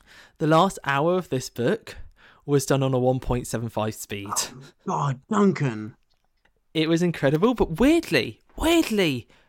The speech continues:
Speaker 1: unlike some other audiobooks would be, like, incomprehensible, this was almost fine.
Speaker 2: Was
Speaker 1: Like,
Speaker 2: the
Speaker 1: it was
Speaker 2: person
Speaker 1: still
Speaker 2: reading it just
Speaker 1: really
Speaker 2: quite slow
Speaker 1: clear.
Speaker 2: then?
Speaker 1: Yes,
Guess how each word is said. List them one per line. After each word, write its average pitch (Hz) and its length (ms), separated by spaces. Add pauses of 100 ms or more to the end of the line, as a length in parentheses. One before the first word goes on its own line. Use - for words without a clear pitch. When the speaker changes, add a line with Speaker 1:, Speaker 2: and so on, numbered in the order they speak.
(360)
Speaker 1:
unlike 269 320
some 208 160
other 202 160
audiobooks 147 540
would 147 100
be, 147 80
like, - 200
incomprehensible, 147 920 (280)
this 302 160
was 311 120
almost 226 320
fine. 127 580 (1200)
Speaker 2:
Was 147 320
Speaker 1:
Like, - 100
Speaker 2:
the 165 60
Speaker 1:
it - 120
was 160 120
Speaker 2:
person - 20 (160)
Speaker 1:
still - 20
Speaker 2:
reading 165 360
it 262 40
just 262 140
Speaker 1:
really 254 100
Speaker 2:
quite 127 280
slow 139 420
Speaker 1:
clear. 80 140
Speaker 2:
then? 64 180 (1040)
Speaker 1:
Yes, - 720